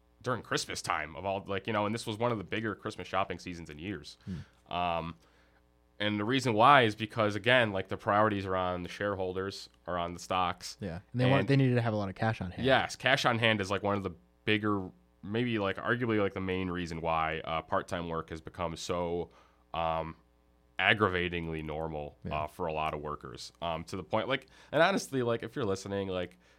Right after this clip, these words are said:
Speaker 1: you don't even need, uh, like, me or, or Ariel to, like, tell you this. Like, you just have friends and people who just talk about, like, "Oh, they cut my hours at work." Like,
Speaker 2: Right.
Speaker 1: I have a friend who, like, all, like, the restaurant he works at, all of a sudden, like, he's, just for, like, a whole month, he was working, like,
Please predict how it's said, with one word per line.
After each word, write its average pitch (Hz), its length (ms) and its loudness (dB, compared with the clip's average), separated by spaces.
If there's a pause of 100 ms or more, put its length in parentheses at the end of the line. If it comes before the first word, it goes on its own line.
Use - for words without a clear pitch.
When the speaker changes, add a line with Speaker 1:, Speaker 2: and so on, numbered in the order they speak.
(340)
Speaker 1:
you 139 140 0
don't 180 80 2
even 127 200 0
need, 113 240 2
uh, 92 220 -2
like, 98 240 -2
me 101 240 -2
or, 98 80 0
or 85 240 -2
Ariel 95 300 2
to, - 40 -4
like, 82 140 -4
tell 95 160 0
you 92 100 -2
this. 85 180 -4
Like, 92 100 -6
you 117 80 -4
just 143 180 -6
have 95 300 0
friends 90 480 -4
and - 80 -16
people 85 300 -10
who 85 100 -12
just 82 180 -12
talk 85 220 -4
about, 76 160 -6
like, 78 140 -10
"Oh, - 120 -20
they - 100 -20
cut - 180 -8
my 80 100 -8
hours 76 320 -6
at 65 60 -14
work." 78 260 -12
Like, 78 120 -8
Speaker 2:
Right. - 100 -10 (240)
Speaker 1:
I 98 120 -4
have 107 100 0
a 95 40 -4
friend 85 300 -6
who, 87 100 -6
like, 82 200 -8
all, 90 260 -6
like, 82 180 -8 (300)
the 85 80 -8
restaurant 82 340 -6
he 82 60 -6
works 80 240 -8
at, 87 80 -2
all 85 80 0
of 85 60 -6
a 82 40 -10
sudden, 87 300 -6
like, 80 200 -8
he's, 80 140 -14 (560)
just - 120 -16
for, 92 100 -6
like, 85 140 -4
a 95 80 -6
whole 98 160 -4
month, 90 300 -2
he 80 100 -8
was 80 120 -10
working, 85 300 -10
like, 78 160 -12